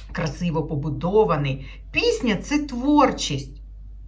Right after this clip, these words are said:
Розумієте, і та це оці люди креативні, вони як ото відчувають, так і співають.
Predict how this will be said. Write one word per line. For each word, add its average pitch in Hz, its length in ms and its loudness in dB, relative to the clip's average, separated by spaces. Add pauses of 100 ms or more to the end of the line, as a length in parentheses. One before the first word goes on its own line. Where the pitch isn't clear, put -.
(100)
Розумієте, 247 560 2
і 220 140 2
та 240 120 2
це 269 260 -4
оці 262 280 2
люди 302 260 0
креативні, 226 600 0
вони 180 220 0
як 240 240 -2
ото 233 240 -2
відчувають, 226 800 4
так 220 200 -2
і 220 40 -4
співають. 196 720 -2